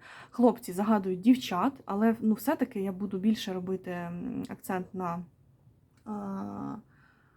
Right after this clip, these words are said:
тому, що ми розглядаємо чоловіка, бо в мене більшість підписниць — це жінки. Е, нагадую всім, підпишіться, будь ласка, на канал, е, ставте вподобайки під відео, це буде і енергообмін, якщо вам резонує,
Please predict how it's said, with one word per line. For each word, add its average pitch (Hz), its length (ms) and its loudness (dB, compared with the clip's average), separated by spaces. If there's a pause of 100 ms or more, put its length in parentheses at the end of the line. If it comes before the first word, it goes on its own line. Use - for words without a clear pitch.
(400)
тому, 202 260 2
що 180 400 -4
ми 190 240 0
розглядаємо 185 460 -2
чоловіка, 240 520 2
бо 190 180 -4
в 185 80 -8
мене 240 280 4
більшість 202 580 -6
підписниць — - 840 -2 (180)
це 214 120 -4
жінки. 202 380 -6 (460)
Е, 196 220 -2
нагадую 214 420 6
всім, 330 300 0
підпишіться, - 520 -6
будь 185 120 -12
ласка, 175 320 -8
на 190 200 -6
канал, 269 460 0 (140)
е, 202 160 -6
ставте 202 340 -8
вподобайки 185 580 -4
під - 180 -6
відео, 285 440 4
це 220 300 -4 (100)
буде 180 180 -8
і 202 180 -4
енергообмін, 254 680 4
якщо 262 240 2
вам 233 140 4
резонує, 233 540 4